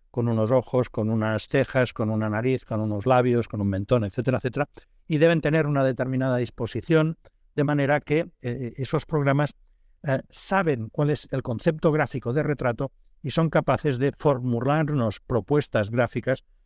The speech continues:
absolutamente convincentes, como las que estamos viendo ahora en pantalla, ¿no? Esta idea de la identidad,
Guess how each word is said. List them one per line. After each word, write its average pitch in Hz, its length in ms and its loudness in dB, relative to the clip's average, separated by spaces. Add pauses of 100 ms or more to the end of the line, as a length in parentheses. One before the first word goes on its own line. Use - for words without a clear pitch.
absolutamente 127 800 2
convincentes, 107 800 -2 (280)
como 120 320 2 (240)
las 120 180 2
que - 100 -6
estamos 104 540 -4
viendo 98 320 -2
ahora 95 340 2
en 98 120 -12
pantalla, 82 560 -6
¿no? - 140 -12 (1160)
Esta 214 260 4
idea 185 280 6
de 151 100 2
la 131 120 4
identidad, 120 720 0